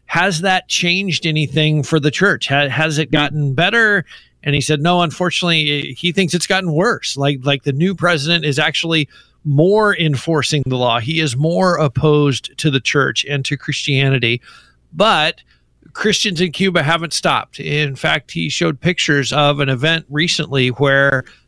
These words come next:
more than ten thousand believers gathered in, literally in a field, in an open field. Uh, the government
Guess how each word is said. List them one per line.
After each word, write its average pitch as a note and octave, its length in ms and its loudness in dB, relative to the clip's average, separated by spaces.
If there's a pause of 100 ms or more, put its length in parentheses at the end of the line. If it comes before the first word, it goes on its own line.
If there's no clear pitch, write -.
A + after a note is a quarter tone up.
(220)
more D#3 320 0
than F3+ 220 0
ten F#3+ 400 -2
thousand D#3+ 640 0
believers C#3 640 -2
gathered D#3 720 0
in, D#3+ 300 -2
literally E3+ 520 0
in D3 80 0
a C#3+ 60 2
field, C3+ 480 0
in D3+ 160 0
an C#3 120 2
open F3 300 0
field. D3+ 460 0 (400)
Uh, A#2+ 140 0
the C3 120 0
government F3+ 360 0